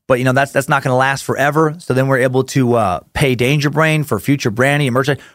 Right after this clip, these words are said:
all because of, you know, you guys, uh, coming through,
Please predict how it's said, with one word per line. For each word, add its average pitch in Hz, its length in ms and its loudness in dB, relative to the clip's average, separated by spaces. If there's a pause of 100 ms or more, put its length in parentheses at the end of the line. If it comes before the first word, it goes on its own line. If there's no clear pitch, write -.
(300)
all 165 360 4
because 143 760 0
of, 120 520 0 (680)
you 269 80 2
know, 190 140 4
you 165 220 2
guys, 160 600 0
uh, 151 560 2
coming 170 280 0
through, 156 480 0